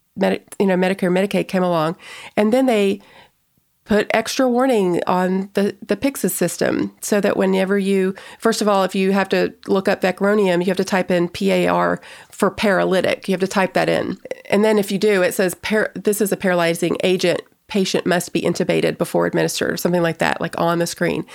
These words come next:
They also put scanners down in the radiology department because there were no scanners down there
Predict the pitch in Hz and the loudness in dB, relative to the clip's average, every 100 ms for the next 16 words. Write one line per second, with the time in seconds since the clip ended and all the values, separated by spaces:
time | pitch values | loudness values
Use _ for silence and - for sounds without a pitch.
0 | - - - 208 233 254 294 285 302 320 | -16 -14 0 2 2 0 0 0 0 2
1 | 233 - - - - _ _ 202 208 233 | 2 0 -6 -10 -20 _ _ 0 2 2
2 | 233 233 233 220 214 208 196 185 - - | 2 2 2 2 0 -2 -2 -2 -2 -4
3 | 196 196 190 202 233 233 233 - 202 190 | -2 0 2 2 2 2 0 0 2 0
4 | 185 180 180 175 170 | 0 0 2 2 0